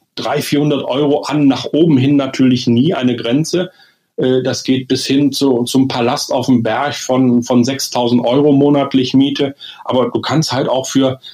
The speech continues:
vier, fünfhundert Euro oder sechshundert Euro je nach Lage schon ein kleines Reihenhaus haben.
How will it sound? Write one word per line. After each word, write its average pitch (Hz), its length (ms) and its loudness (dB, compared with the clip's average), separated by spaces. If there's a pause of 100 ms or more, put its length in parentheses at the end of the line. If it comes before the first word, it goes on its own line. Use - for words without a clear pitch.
(160)
vier, 143 340 0
fünfhundert 135 600 4
Euro 131 300 2
oder 117 260 2
sechshundert 127 580 0
Euro 120 300 2
je 110 200 0
nach 120 240 -2
Lage 113 360 -2
schon 127 240 0
ein 127 60 0
kleines 123 520 -4
Reihenhaus 110 560 -4
haben. 92 260 -12